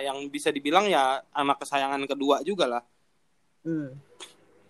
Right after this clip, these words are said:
Speaker 1: Be-, nah,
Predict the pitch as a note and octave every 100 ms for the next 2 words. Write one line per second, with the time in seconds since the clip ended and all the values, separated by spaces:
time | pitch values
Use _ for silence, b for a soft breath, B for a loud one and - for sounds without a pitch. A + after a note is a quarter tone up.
0 | _ _ _ _ _ _ _ _ _ _
1 | _ _ _ _ D3+ C#3+ D3 D3 - _
2 | _ F3+ E3 C3+